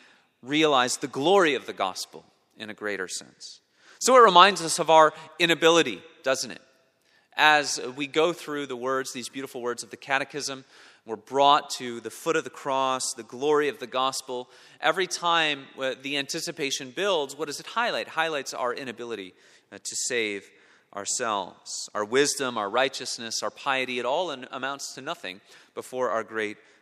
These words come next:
God. It highlights also God's consistency of his character,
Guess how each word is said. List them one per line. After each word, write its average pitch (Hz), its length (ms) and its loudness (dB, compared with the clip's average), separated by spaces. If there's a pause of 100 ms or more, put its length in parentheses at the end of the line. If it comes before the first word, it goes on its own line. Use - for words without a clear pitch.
(160)
God. 110 400 0 (880)
It 127 120 -4
highlights 180 600 4
also 151 640 0 (540)
God's 147 420 4
consistency 156 1040 -2
of 131 140 0
his 143 180 -6
character, 180 800 -4